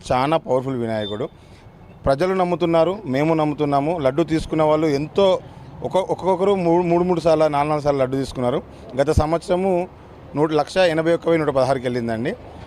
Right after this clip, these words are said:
ఇంకోటి ఏంటంటే, ఫస్ట్ మేము ఈరోజు ఈ స్టేజ్కి రావడానికి కారణం దాతలండి. మాకు వరంగల్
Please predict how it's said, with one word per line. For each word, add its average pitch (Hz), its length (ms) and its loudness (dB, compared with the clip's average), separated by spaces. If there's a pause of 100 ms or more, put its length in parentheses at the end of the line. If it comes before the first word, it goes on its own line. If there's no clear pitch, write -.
(260)
ఇంకోటి 196 320 0
ఏంటంటే, 196 520 0 (400)
ఫస్ట్ 151 240 -2
మేము 214 260 0 (100)
ఈరోజు 208 320 4
ఈ 208 100 -2
స్టేజ్కి 185 300 2
రావడానికి 175 400 4
కారణం 156 460 0
దాతలండి. 123 520 0 (680)
మాకు 151 380 2
వరంగల్ 175 320 2